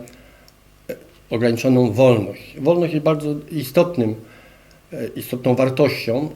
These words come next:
ale to, co było łamane i to, co do dnia dzisiejszego jest w jakiś sposób ograniczane, jest to podstawą wartości w prawie naturalnym,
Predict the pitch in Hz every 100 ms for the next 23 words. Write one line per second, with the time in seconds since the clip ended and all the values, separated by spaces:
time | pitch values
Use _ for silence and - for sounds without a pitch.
0 | - 127 120 120 170 170 165 139 143 139
1 | 127 - - - 135 156 143 113 113 156
2 | - - 120 127 139 - 131 - - -
3 | 123 120 - 117 113 143 135 131 123 117
4 | 147 131 110 - - - - - 123 123
5 | 104 139 - 123 - 139 123 - 127 131
6 | 135 135 135 113 113 156 - - - _
7 | - - - _ _ - - _ - 120
8 | 143 143 - 147 135 - 135 131 - 151
9 | 127 117 113 - - - _ _ _ _
10 | _ 117 113 156 143 - - 101 - -
11 | _ _ _ _ _ _ _ _ _ _
12 | - - _ - - 139 156 131 110 117
13 | 104 95 95